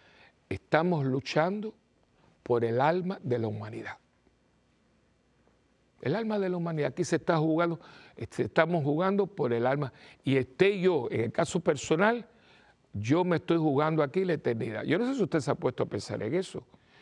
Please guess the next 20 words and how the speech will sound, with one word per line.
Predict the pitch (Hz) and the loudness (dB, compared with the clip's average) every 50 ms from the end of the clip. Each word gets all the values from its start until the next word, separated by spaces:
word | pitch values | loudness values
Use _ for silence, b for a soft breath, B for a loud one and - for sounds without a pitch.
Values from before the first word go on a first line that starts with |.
| B B B | B B B
Usted | - - - - 165 | -10 -6 0 0 2
y | 170 | 2
yo | 190 190 | 2 2
en | 190 196 | 2 0
este | 185 - 190 160 | 0 0 0 0
momento, | 151 165 170 160 - | 2 2 0 0 0
yo | 131 120 175 175 | 0 0 2 0
aquí | 170 - 208 220 185 | 2 2 2 2 2
me | 147 135 | 2 0
estoy | - - 160 156 | 0 2 2 2
jugando | 156 143 151 147 165 190 196 | 2 2 0 0 2 2 2
la | 151 135 | 0 0
eternidad, | 135 - 135 117 120 123 123 120 110 B B B B B | 0 -2 -2 0 0 0 0 0 -2 B B B B B
porque | - 151 151 127 - 147 | 2 2 2 4 4 4
de | 135 139 | 4 4
allá | 147 170 190 190 | 4 4 4 2
no | 190 | 2
ha | 160 | 2
venido | 160 160 170 170 160 151 151 | 2 2 2 2 2 4 4
nadie, | 151 147 143 135 127 135 147 | 6 6 6 4 2 0 -2